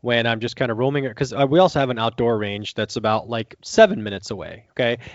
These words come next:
And they're not three D or anything like that, but they're just random targets at, at different,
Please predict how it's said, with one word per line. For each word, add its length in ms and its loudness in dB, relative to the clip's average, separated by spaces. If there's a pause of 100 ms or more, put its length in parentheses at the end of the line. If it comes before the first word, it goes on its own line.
And 120 -2
they're 80 4
not 200 2
three 220 -2
D 180 -2
or 40 0
anything 300 -6
like 160 -8
that, 180 -4
but 80 -8
they're 100 0
just 180 -4
random 280 -2
targets 480 -2
at, 160 -6
at 100 -8
different, 380 -2